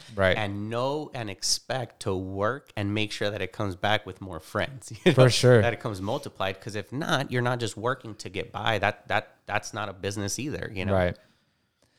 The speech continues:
Speaker 1: I think that's huge because a lot of people, I, in my opinion, um, they don't realize that they have to be willing to let their bank account go down
Speaker 2: Mm-hmm.
Speaker 1: for it to go up,
Speaker 2: Mm-hmm.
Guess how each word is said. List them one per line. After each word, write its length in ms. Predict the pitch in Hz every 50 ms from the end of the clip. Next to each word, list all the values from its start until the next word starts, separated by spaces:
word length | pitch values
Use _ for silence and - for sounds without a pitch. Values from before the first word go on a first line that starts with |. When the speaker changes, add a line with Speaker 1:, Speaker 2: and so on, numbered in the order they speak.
| _ _ -
Speaker 1:
I 80 | 123
think 200 | 127 143 214 208
that's 200 | 190 151 131 -
huge 240 | - 170 175 156 131
because 280 | 135 135 - 147 139 139
a 40 | 135
lot 200 | 135 139 160 190
of 100 | 196 -
people, 440 | 180 170 156 - 156 147 143 139 139
I, 140 | 135 123
in 320 | 123 127 151 165 139 123 117
my 180 | 120 127 139 143
opinion, 840 | 135 117 - - 127 123 123 120 117 113 113 110 110 113 127 143 _ _ -
um, 720 | 113 110 110 107 107 104 101 98 95 92 95 - - - - _ _ _ _ _ _ _ -
they 180 | - 120 120 131
don't 280 | 151 156 147 131 120 117
realize 720 | 120 123 131 147 143 135 127 120 117 117 113 113 110 -
that 280 | - 113 107 107 104 -
they 100 | 117 113
have 320 | 104 120 127 123 120 -
to 80 | - 110
be 160 | 110 117 113
willing 280 | 107 110 113 117 113 110
to 120 | - -
let 160 | 110 107 107 -
their 100 | 107 98
bank 260 | 92 107 107 110 -
account 300 | 110 - - 113 104 104
go 120 | 95 98 92
down 500 | 90 101 101 107 110 107 104 101 98 98 - _ _ _ _ _ -
Speaker 2:
Mm-hmm. 300 | 98 98 92 90 98 101
Speaker 1:
for 100 | 113 117
it 140 | 110 107 104
to 100 | - 107
go 220 | 95 104 95 95
up, 340 | 101 107 101 95 - - -
Speaker 2:
Mm-hmm. 280 | 104 104 101 113 120